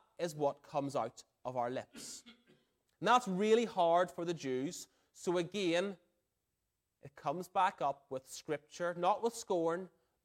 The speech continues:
but with Scripture. In verse eleven and in verse thirteen, it goes straight to Scripture and says, "As the Scripture says, anyone who trusts in him will never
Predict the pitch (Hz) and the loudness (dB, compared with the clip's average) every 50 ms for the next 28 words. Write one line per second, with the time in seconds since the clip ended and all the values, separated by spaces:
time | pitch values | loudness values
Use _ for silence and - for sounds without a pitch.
0 | - - 139 - - 147 147 147 - - - - - 175 156 - _ - 113 104 | -4 -4 -4 -2 -2 -6 -6 -6 -6 -10 -12 -4 -4 -4 -4 -4 _ -12 -10 -10
1 | 101 - _ _ _ _ _ - 123 127 123 135 135 131 135 - 139 131 135 147 | -10 -12 _ _ _ _ _ -8 -6 -4 0 2 2 2 2 0 -2 0 2 4
2 | 156 156 160 175 202 214 226 226 _ _ _ _ - 135 143 147 151 147 139 147 | 4 4 4 4 -2 -4 -4 -8 _ _ _ _ -6 -4 -2 -2 -2 -4 0 2
3 | 151 160 190 196 - - - - 175 180 180 _ _ - 175 143 127 123 131 139 | 2 2 2 2 -2 -8 -2 0 0 0 0 _ _ -6 -4 -4 -4 -6 -8 -10
4 | 143 _ _ _ _ _ _ _ _ _ _ _ _ _ _ _ - 120 123 - | -12 _ _ _ _ _ _ _ _ _ _ _ _ _ _ _ -10 -10 -8 -8
5 | - - - - 160 170 190 - - 214 - - - 156 - - - 180 165 - | -8 -10 -4 -2 -2 -2 0 -2 -4 -6 -4 0 -2 -2 -2 -4 -4 -4 -4 -2
6 | 156 165 170 - - 226 196 156 139 135 139 147 156 - - _ _ _ _ _ | -2 -6 -6 -4 -2 0 2 2 2 2 0 0 -2 -6 -14 _ _ _ _ _
7 | - 147 156 160 185 220 226 - - 285 269 - - - 214 180 175 - - - | 4 8 8 10 10 8 6 4 -2 -4 -4 -4 -2 2 2 2 2 0 -8 -4
8 | - 214 202 185 - - 254 202 165 135 110 110 - - - - _ _ _ _ | -2 -2 -2 -2 -2 2 4 4 4 4 2 -2 -8 -12 -14 -16 _ _ _ _
9 | _ _ _ _ _ _ - 143 147 151 160 160 160 156 160 143 135 - - 175 | _ _ _ _ _ _ -6 -2 0 2 2 2 2 0 0 -4 -6 -6 0 2
10 | 170 190 - - - - 262 262 254 - 208 160 151 160 185 202 214 _ _ _ | 2 2 2 -2 -2 0 0 0 0 -2 -2 -2 0 -2 -4 -8 -10 _ _ _
11 | _ _ _ _ _ _ _ _ _ - 139 139 147 147 143 151 151 156 165 160 | _ _ _ _ _ _ _ _ _ -10 -2 2 2 2 2 2 0 2 4 4
12 | 156 147 160 151 147 160 156 | 4 2 2 0 0 0 -2